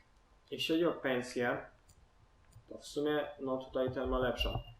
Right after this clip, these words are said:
Jeśli chodzi ogółem o overall, to też ten Chińczyk ma lepszą. Też byśmy kupili kolejnego zawodnika z M L S-u. Fajnie by się tak zgrało. Mm, ale czy, pytanie, czy on nie jest za dobry na nasz zespół?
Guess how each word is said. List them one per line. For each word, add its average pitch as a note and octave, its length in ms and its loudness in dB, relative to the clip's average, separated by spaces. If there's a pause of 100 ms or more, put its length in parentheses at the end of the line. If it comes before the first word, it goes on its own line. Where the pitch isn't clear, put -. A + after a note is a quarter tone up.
(140)
Jeśli D3 160 2
chodzi D3+ 100 4
ogółem D3+ 320 6
o C#3 100 6
overall, C#3 480 4
to C#3 420 4 (180)
też - 540 0 (100)
ten C3+ 200 -2
Chińczyk C#3+ 320 -4
ma D3 100 2
lepszą. D#3 440 2 (340)
Też F#3 160 8
byśmy F3+ 240 0
kupili E3 240 0
kolejnego D3 320 4
zawodnika D3+ 300 2
z C#3+ 60 0
M C#3 140 4
L C3 100 6
S-u. B2 420 2 (140)
Fajnie D#3+ 200 2
by D#3 60 0
się - 80 -6
tak C3 200 -2
zgrało. A#2+ 680 2 (480)
Mm, C#3+ 440 0 (280)
ale G#3 200 10
czy, G3+ 280 4
pytanie, E3+ 440 4
czy F3 140 2
on D3 120 6
nie D3+ 80 6
jest D3+ 140 4
za C3+ 100 4
dobry C3 260 4
na C3 120 2
nasz C3+ 120 2
zespół? C3+ 380 2